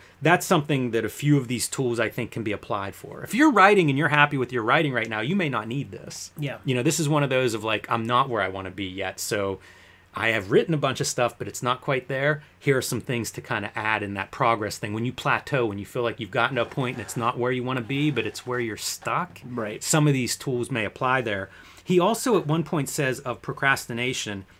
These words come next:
Speaker 1: and this is a quote, "The biggest problem in any field of art, getting your arse into the chair."
Speaker 2: Yeah.
Speaker 1: And I kinda love that he spends some time on this topic, because I don't see a lot of how-to or master classes that do this or that say this. And it almost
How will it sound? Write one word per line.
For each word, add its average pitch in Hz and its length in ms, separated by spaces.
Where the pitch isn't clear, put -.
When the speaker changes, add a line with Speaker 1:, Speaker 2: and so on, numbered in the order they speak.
Speaker 1:
and 120 140
this 147 140
is 113 80
a 110 40
quote, 147 440
"The 120 80
biggest 170 340
problem 165 380
in 135 100
any 147 220
field 147 260
of 117 100
art, 135 360
getting 147 240
your 156 220
arse 143 420
into 135 180
the 113 120
chair." 113 640
Speaker 2:
Yeah. 127 260
Speaker 1:
And 135 120
I 120 80
kinda 196 340
love 185 380
that 143 140
he 165 100
spends 160 340
some 147 160
time 160 320
on 143 120
this 135 180
topic, 156 480
because 110 560
I 139 100
don't 127 340
see 151 200
a 113 80
lot 101 240
of 98 140
how-to 104 580
or 104 200
master 107 340
classes 107 480
that 95 220
do 160 180
this - 300
or 117 80
that 104 160
say 165 240
this. - 260
And 127 100
it 120 80
almost 180 420